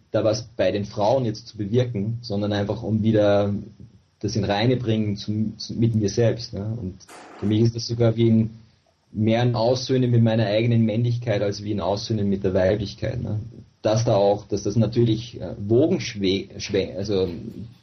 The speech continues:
kreiert und bei Frauen ganz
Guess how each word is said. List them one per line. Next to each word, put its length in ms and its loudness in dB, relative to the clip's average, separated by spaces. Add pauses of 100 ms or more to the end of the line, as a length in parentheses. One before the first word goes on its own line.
(240)
kreiert 580 2 (200)
und 260 -4
bei 80 0
Frauen 720 0
ganz 520 -2